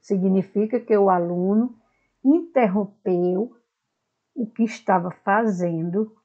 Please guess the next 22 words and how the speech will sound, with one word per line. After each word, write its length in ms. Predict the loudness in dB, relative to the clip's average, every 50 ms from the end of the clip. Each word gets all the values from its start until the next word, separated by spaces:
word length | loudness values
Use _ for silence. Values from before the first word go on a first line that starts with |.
| _ _ _
e 100 | -6 -6
começou 540 | -2 0 0 2 2 0 0 -2 -4 -2 -2
a 100 | -2 -4
conversar. 920 | -6 -6 -6 -4 -2 -2 -2 -4 -6 -14 -8 -6 -6 -6 -6 -12 -20 _ _ _ _ _ _ _ _ _ _ _ _ _ _ _ _ _ _ _ _ _
E 360 | -2 0 0 0 0 -2 -6 -4
o 120 | 0 4 4
aluno 420 | 6 6 6 4 4 2 2 0
parou 400 | 0 0 0 0 2 0 -2 -2
de 300 | -4 -4 -2 -2 -2 -2 -2
conversar 920 | -8 -8 -8 -6 -8 -10 -10 -12 -18 -14 -12 -10 -10 -10 -14 -18 -20 _ _ _ _ _ _ _ _ _ _ _ _ _ _ _ _ _ _ _ _ _ _ _ _ _ _ _ _ _ _ _ _ _ _ _ _
significa 960 | _ -4 -4 -2 0 2 2 2 2 2 -2 -4 -2 0 0 0 -2 -4 -6
que 160 | -6 _ -2
ele 220 | 2 2 2 4 4
interrompeu 1120 | 2 2 2 2 0 0 0 0 -2 -2 -4 -4 -4 -2 0 2 2 2 2 0 0 0
a 80 | 0 -2
conversa 1000 | -6 -12 -10 -10 -8 -8 -8 -8 -8 -6 -8 -10 -10 -14 -16 -12 -10 -10 -10 -12 _ _ _
que 80 | -8
estava 520 | -8 -8 -8 -14 _ -10 -10 -8 -6 -8 -8
tendo. 420 | -8 _ -10 -10 -10 -10 -16 -20 _ _ _ _ _ _ _ _ _ _ _ _ _ _ _ _ _
Parou 340 | _ -6 -6 -4 -4 -4 -4
de 120 | -4 -6 -8
conversar, 760 | _ -4 -4 -2 -2 -4 -4 -6 -14 -14 -14 -14 -16 _